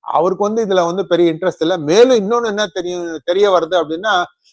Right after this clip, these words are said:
வெனிசுவேலால நிறைய கச்சா எண்ணெய் இருக்கலாம், ஆனா அது வந்து எண்ணெயை பூமியில இருந்து எடுக்கிறதுக்கு நிறைய செலவாகும். எக்ஸான் அப்படிங்கிற ஒரு பெரிய கம்பெனி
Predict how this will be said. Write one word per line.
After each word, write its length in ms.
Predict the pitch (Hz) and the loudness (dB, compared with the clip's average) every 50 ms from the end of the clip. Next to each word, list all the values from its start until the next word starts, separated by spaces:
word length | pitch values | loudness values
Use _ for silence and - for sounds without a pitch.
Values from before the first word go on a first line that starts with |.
| _ _ _ - 117 | _ _ _ -8 -4
வெனிசுவேலால 880 | 135 139 156 202 226 220 180 226 226 208 220 214 - 196 202 208 233 | -4 -2 2 2 2 2 4 4 6 6 6 8 8 8 8 6 4
நிறைய 400 | 220 196 170 160 175 190 202 208 | 4 2 2 2 2 2 0 0
கச்சா 340 | - - 175 - - 208 196 | 0 0 -2 -2 -2 -4 -4
எண்ணெய் 200 | 196 175 165 151 | -4 -6 -6 -8
இருக்கலாம், 340 | 147 151 - - 165 143 131 | -8 -10 -10 -6 -6 -6 -6
ஆனா 200 | 127 147 170 180 | -4 -4 -2 -2
அது 200 | 165 151 147 147 | -2 -2 -4 -6
வந்து 300 | 143 143 151 175 202 190 | -6 -8 -4 -2 0 2
எண்ணெயை 440 | 165 147 151 165 190 214 208 196 175 | 2 2 2 0 -2 -2 0 0 0
பூமியில 560 | 156 135 127 147 190 208 208 208 196 196 202 | 0 -2 -2 -4 -4 -2 -2 -2 -2 -2 0
இருந்து 160 | 208 190 175 | 2 2 2
எடுக்கிறதுக்கு 580 | 165 175 - 185 170 143 - 156 - - 214 226 - _ _ _ _ _ _ | 2 0 -2 -2 -4 -4 -6 -10 -2 0 0 0 0 _ _ _ _ _ _
நிறைய 500 | _ 123 135 147 170 214 226 254 247 - - | _ 0 2 4 4 6 6 6 4 4 2
செலவாகும். 560 | 165 156 180 190 185 180 160 139 127 147 190 220 _ _ _ _ | 0 -2 0 2 2 2 2 2 0 -4 -10 -12 _ _ _ _
எக்ஸான் 600 | 147 156 - _ - - - 233 180 175 208 196 - _ _ - | -6 -6 -6 _ -4 -2 0 2 2 2 0 -2 -6 _ _ -2
அப்படிங்கிற 340 | 160 151 165 185 190 185 175 | -2 0 0 -2 -2 0 0
ஒரு 240 | 170 160 143 135 - | 2 0 0 -2 -2
பெரிய 320 | - 156 165 185 214 220 196 | -2 -2 0 2 2 2 0
கம்பெனி 480 | - 156 151 156 - 175 165 151 135 | 0 -2 -4 -2 -2 -2 -2 -2 -4